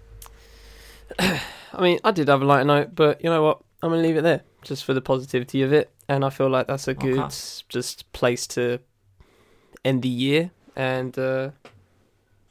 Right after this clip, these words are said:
Speaker 1: in particular, in, in, uh, context of this show. But yeah, no, so, so, salute to you and salute to the people.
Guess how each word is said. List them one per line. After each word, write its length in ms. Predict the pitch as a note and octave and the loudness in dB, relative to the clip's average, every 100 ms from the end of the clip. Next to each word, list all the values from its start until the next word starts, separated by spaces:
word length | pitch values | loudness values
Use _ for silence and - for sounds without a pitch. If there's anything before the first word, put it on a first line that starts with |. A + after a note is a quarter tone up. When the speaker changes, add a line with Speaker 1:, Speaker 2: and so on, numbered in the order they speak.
| - | -10
Speaker 1:
in 140 | - A#2+ | -6 -4
particular, 360 | - B2 C3 A2 | 0 0 0 -4
in, 200 | A#2 A#2+ | -6 -6
in, 280 | - B2 C3 - | -4 -2 -4 -6
uh, 160 | A2+ | -8
context 400 | A2+ C3+ C3 A#2+ | -4 -4 -4 -4
of 60 | C3+ | -4
this 100 | - | -4
show. 220 | - C#3+ E3+ | -2 -2 -2
But 180 | - | -8
yeah, 180 | C4 F4+ B3+ | -8 -8 -6
no, 200 | A3 C#3+ - - - _ _ | -6 -6 -12 -20 -20 _ _
so, 240 | - - C3 | -14 -8 -6
so, 240 | - C#3+ | -4 -6
salute 320 | - D3+ D#3 D3 | -6 -4 -4 -2
to 100 | C#3 | -2
you 60 | |
and 100 | B2+ | -2
salute 240 | C3+ C3 A#2 | -4 -4 -4
to 120 | A#2 | -8
the 60 | |
people. 400 | - A#2+ - A#2+ | -6 -8 -6 -8